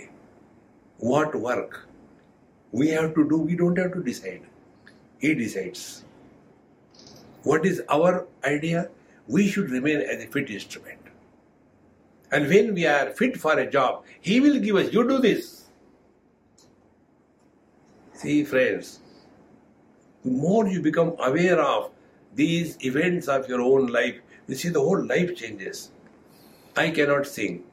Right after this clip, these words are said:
And, you know, taking the harmonium, "Hame to lut liya," I don't know that. So, <coughs> I used to feel very bad about it. I can't sing. All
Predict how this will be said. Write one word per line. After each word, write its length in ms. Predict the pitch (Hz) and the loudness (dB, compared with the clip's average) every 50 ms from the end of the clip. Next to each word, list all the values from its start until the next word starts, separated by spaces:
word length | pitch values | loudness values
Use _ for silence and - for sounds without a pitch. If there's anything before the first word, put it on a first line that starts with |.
| _ _ _ _ _ _ - | _ _ _ _ _ _ -4
And, 300 | 120 131 131 127 117 117 | 0 0 2 2 0 -2
you 80 | 131 | -2
know, 140 | 139 156 160 156 131 | -2 0 0 0 -2
taking 200 | 131 131 135 135 127 | -2 -2 0 0 0
the 120 | 123 104 90 92 | 2 2 0 0
harmonium, 500 | 110 117 123 127 127 131 135 147 151 135 - | -2 -2 0 0 0 0 0 -2 -2 -2 -2
"Hame 240 | 123 127 135 135 131 - | 0 2 2 2 2 0
to 80 | 131 127 131 | -2 -4 -2
lut 180 | 139 135 135 139 135 139 | -2 -2 -2 0 0 2
liya," 180 | 151 160 - - - - - | 0 0 -2 -4 -6 -4 -4
I 40 | 127 127 | -4 -4
don't 200 | 113 113 110 104 | -4 -8 -8 -8
know 80 | 95 - - | -10 -12 -14
that. 160 | - - - - - - - - - - - - - - - - - - - - - - | -16 -18 -18 -18 -20 -20 -20 -20 -20 -20 -20 -20 -20 -20 -20 -20 -20 -20 -20 -20 -10 -2
So, 120 | - 147 143 135 131 127 127 - - - - - - - - - - - - - - - - | 0 2 4 4 4 4 2 -2 -6 -12 -18 -20 -20 -20 -20 -20 -20 -20 -20 -20 -8 0 2
<coughs> 0 | - - - 523 - - 480 480 - - 523 523 523 - - - - _ _ - - - - _ _ _ _ _ - - - - - - - 247 - - - - - - - - - - _ _ _ _ _ _ _ _ _ _ _ _ - | 2 4 4 4 4 2 4 4 4 4 4 2 -2 -4 -8 -12 -18 _ _ -20 -20 -20 -20 _ _ _ _ _ 2 4 4 4 6 6 6 6 6 4 0 0 0 0 -2 -6 -10 -16 _ _ _ _ _ _ _ _ _ _ _ _ -2
I 80 | 139 156 | -2 0
used 160 | 175 175 - | 0 -2 -4
to 100 | - 196 | -6 -6
feel 180 | - 185 180 160 | -4 -4 -4 -4
very 200 | 131 143 147 151 | -2 -2 -2 -2
bad 260 | - 110 117 120 120 107 | -2 -2 -2 0 0 -2
about 260 | 98 98 98 92 - - | -2 -2 -2 -4 -4 -10
it. 80 | - - - - - _ _ _ _ _ _ - - - - - - - - - - - - - - - - | -18 -20 -20 -20 -20 _ _ _ _ _ _ -20 -20 -20 -20 -20 -20 -20 -20 -20 -20 -20 -20 -20 -16 -8 -4
I 140 | - 127 120 - | -2 -2 0 0
can't 200 | 123 120 117 113 - - | 0 0 -2 -2 -4 -6
sing. 180 | 120 113 117 - - - - - - - | -8 -8 -8 -12 -16 -20 -20 -20 -12 -4
All 240 | - 131 135 135 131 | 0 2 2 2 2